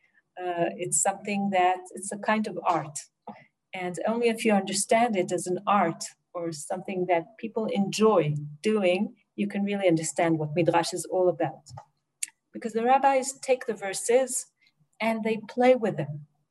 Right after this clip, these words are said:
They understand what the meaning of the verses are. They also had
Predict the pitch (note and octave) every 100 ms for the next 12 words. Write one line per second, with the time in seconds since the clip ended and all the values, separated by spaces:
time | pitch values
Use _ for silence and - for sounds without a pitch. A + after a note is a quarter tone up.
0 | _ _ _ _ _ _ A#3+ C4+ C#4+ D4
1 | - C#4 C#4+ C#4 C4+ G#3+ G#3 G#3 G#3+ A#3+
2 | G#3+ F#3+ D3+ D#3+ D#3+ D#3 F3 D#3 E3 F3+
3 | C4+ D#4 _ _ _ - E3+ F#3 G3 D#3+
4 | F#3 F3+ E3+